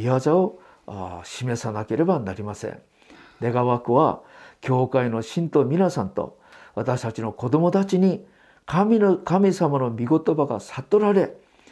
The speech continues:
神の栄光が見ることが、栄光、栄光を見ることができるように祈ります。そして、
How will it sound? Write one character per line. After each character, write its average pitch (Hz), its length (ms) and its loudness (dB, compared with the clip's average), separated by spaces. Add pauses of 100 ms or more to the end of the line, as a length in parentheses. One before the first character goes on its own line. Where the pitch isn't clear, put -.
(280)
神 151 300 2
の 135 180 2
栄 143 200 4
光 156 260 2
が 131 160 2
見 143 140 2
る 208 100 4
こ 165 100 2
と 151 140 -2
が、 123 160 0 (200)
栄 135 100 0
光、 - 280 -10
栄 151 200 4
光 156 240 2
を 131 60 2
見 165 140 2
る 196 80 4
こ 160 120 2
と 139 120 -2
が 110 120 0
で 123 220 -4
き 240 140 2
る 208 140 4
よ 135 160 4
う 123 60 -2
に 202 340 2
祈 101 260 -8
り 92 80 -10
ま 92 120 -12
す。 - 180 -20 (480)
そ 151 140 2
し 143 100 -4
て、 120 280 0